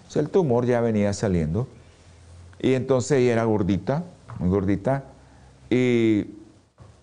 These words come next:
le dijeron, pues, va a su casa, ya no hay nada que hacer.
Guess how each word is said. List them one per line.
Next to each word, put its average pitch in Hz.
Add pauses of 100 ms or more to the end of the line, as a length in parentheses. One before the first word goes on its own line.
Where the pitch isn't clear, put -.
(440)
le 135
dijeron, 139
pues, 85 (200)
va 85
a 87
su 117
casa, 226
ya -
no 135
hay 139
nada 139
que 139
hacer. -